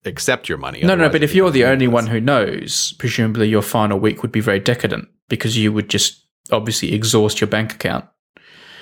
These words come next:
Speaker 1: Uh,
Speaker 2: Uh,
Speaker 1: yeah, I'm not, I, I, I think it would be, it would be relatively relaxed. I think I would probably go someplace just, like, relaxing with my loved ones, and, you know, that would be that.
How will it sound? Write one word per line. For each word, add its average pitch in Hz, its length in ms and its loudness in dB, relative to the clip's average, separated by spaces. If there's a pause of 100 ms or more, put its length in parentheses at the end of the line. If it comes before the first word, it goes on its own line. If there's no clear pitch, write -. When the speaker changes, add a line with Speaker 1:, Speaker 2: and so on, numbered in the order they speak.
(480)
Speaker 1:
Uh, 415 60 2
Speaker 2:
Uh, 403 380 4 (260)
Speaker 1:
yeah, 254 260 2
I'm 262 80 2
not, 294 220 2
I, 226 140 2 (240)
I, 196 160 4
I 208 40 6
think 202 260 2
it 170 100 4
would 151 160 0
be, 143 260 2
it 143 60 2
would 135 180 0
be 135 140 0
relatively 113 1040 2 (560)
relaxed. - 760 -2 (220)
I 104 160 0
think 117 220 0
I 107 60 4
would 101 120 0
probably 95 240 -2
go 92 180 2
someplace 85 520 -4
just, - 240 -8
like, 76 180 -4 (140)
relaxing 123 800 0
with 113 200 2
my 113 100 2
loved 104 260 2
ones, 92 540 -2
and, 82 600 -8 (360)
you - 80 -10
know, 71 260 -6
that 76 160 -2
would 73 80 -6
be 71 80 -8
that. - 260 -10